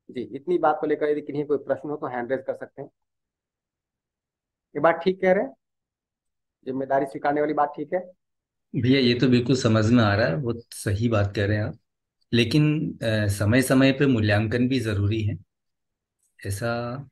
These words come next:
Speaker 2: ठीक है भैया?
Speaker 1: सतत मूल्यांकन, समय समय पे क्यों, हर क्षण मूल्यांकन करेंगे। हम जिम्मेदारी स्वीकार भी रहे हैं ना, तो अपनी योग्यता का आकलन करेंगे, तो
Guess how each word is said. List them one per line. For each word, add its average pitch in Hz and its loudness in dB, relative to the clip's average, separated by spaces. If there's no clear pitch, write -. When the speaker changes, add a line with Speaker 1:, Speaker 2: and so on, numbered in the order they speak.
Speaker 2:
ठीक 120 -4
है 135 0
भैया? 131 4
Speaker 1:
सतत 226 0
मूल्यांकन, 160 2
समय 185 0
समय 190 0
पे 156 -2
क्यों, 104 -10
हर 147 -8
क्षण 185 -4
मूल्यांकन 151 0
करेंगे। 110 -8
हम 165 0
जिम्मेदारी 170 2
स्वीकार 185 2
भी 196 2
रहे 190 4
हैं 170 2
ना, 180 0
तो 175 -4
अपनी 180 -2
योग्यता 170 -4
का 175 -2
आकलन 147 -2
करेंगे, 104 -10
तो 202 4